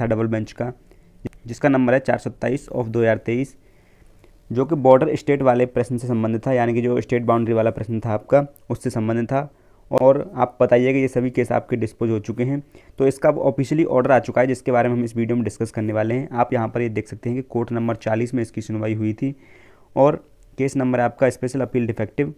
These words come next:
चार सौ सत्ताईस of दो हज़ार तेईस। यहाँ पर ये अपीलेंट और रिस्पोंडेंट के बारे में पूरी डिटेल दी गई है, counsel for appellant और counsel for respondent।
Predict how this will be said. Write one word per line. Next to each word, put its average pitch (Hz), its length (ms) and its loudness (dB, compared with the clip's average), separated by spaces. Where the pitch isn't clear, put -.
चार 117 120 -4
सौ 110 60 -10
सत्ताईस 120 340 -2
of 113 80 -4
दो 110 120 -6
हज़ार 110 180 -2
तेईस। 127 300 -6
यहाँ 120 180 0
पर 143 160 2
ये 147 100 4
अपीलेंट 135 500 0
और 127 60 0
रिस्पोंडेंट 120 540 -2
के 131 100 -2
बारे 117 200 2
में 120 80 -4
पूरी 120 140 -2
डिटेल 117 280 -2
दी 113 100 0
गई 117 120 0
है, 135 120 -4
counsel 113 500 -4
for 113 180 -4
appellant 120 480 -2
और 123 140 -4
counsel 110 320 -4
for 110 120 -4
respondent। 113 640 -6